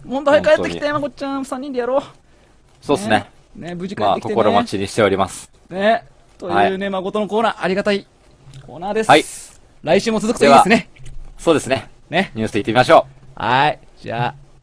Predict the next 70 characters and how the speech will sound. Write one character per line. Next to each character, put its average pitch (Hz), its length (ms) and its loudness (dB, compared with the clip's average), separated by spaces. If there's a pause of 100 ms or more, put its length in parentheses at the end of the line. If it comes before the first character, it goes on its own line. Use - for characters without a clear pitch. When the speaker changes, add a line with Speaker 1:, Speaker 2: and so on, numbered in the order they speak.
(100)
Speaker 1:
い 127 80 -16
つ 123 60 -12
も 120 100 -6
通 151 120 0
り 156 60 0
ニ 160 80 -2
ュ 180 40 -2
ー - 40 -2
ス 196 100 -6
の 185 120 -4 (160)
コ 202 100 -2
ー - 20 2
ナ 202 60 0
ー 196 40 -2
行 160 40 -8
っ - 20 -20
て 196 300 -6 (140)
い - 60 -16
き - 80 -18
た 220 80 0
い 196 60 0
と 226 180 0 (100)
思 156 180 -6
い 170 40 -6
ま 175 380 -2
す。 - 220 -18 (240)
Speaker 2:
は 160 100 10
い。 165 100 4 (460)
Speaker 1:
は 160 80 -4
い。 156 100 -6 (640)
し - 120 -10
ょ 131 40 -4
っ 131 60 -6
ぱ 160 120 -4
な、 175 180 -2 (580)
第 175 160 -2
一 - 200 -10
個 233 140 2
目 247 60 -2
の 262 100 0
ニ 254 140 0
ュ 277 100 2
ー 262 40 2
ス。 - 220 -16 (380)
じ 175 60 -4
ゃ 170 40 -2
じ 185 60 -2
ゃ - 40 2
ん。 - 20 2
Speaker 2:
は 202 60 0
い。 202 1400 -4 (240)
Speaker 1:
<clears throat> 165 60 -10
い - 40 -8
い - 20 -10
声 123 200 -10
で 113 80 -14
い 113 60 -16
こ 107 120 -16
う。 - 40 -16 (1400)
お 123 120 -2
化 240 140 6
け 311 120 -6
屋 311 100 6
敷 - 220 -12
で 131 160 -8 (100)
展 170 180 -2
示 208 180 0
や 214 100 0
め 208 100 0
て、 208 160 -2